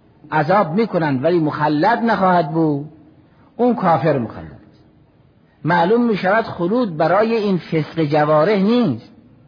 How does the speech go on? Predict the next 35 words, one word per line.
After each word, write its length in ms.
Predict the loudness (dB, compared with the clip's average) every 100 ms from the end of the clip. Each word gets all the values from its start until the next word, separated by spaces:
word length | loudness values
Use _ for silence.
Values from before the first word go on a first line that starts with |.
| -2
مال 200 | 2 4
اون 180 | 2 2
کفر 360 | 2 0 0
است. 220 | -6 -8 -18 -20 _ _ _ -4
کفر 340 | 0 2 2
از 240 | 0 0
بدترین 520 | -2 -4 -2 0 2 4
معاصی 500 | 2 0 -2 -8 -8
است 160 | -14 -20 _ -2
و 40 |
امر 200 | 0 2
دائمی 640 | 2 2 0 0 -2 -4 -10
است. 100 | -18 -20 -20 _ _ _ _ _ _ _ _ _ _ _ _ -2
تا 200 | 0 0
کفر 380 | 2 2 2 0
هست 320 | 0 0 0
معصیت 500 | -2 -2 -2 -6 -6
هست. 240 | -12 -20 _ _ _ _ _ -2
خب 160 | 0 0 0
کفر 240 | 0 2
را 140 | 0
کجا 280 | 0 0 2
باید 220 | 4 2
جبران 360 | 0 -2 -2 -4
کرد؟ 260 | -8 -10 -10 -20 _ _ _
در 100 | -2
دنیا. 460 | -2 -2 -6 -6 -6
در 180 | -6 -4
آخرت 380 | -4 -2 -4 -4
که 80 |
نمیشه 280 | -6 -6 -8
کسی 240 | -12 -10 -6
ایمان 280 | -2 -2
بیاره 300 | -2 -2 -2
که. 140 | -6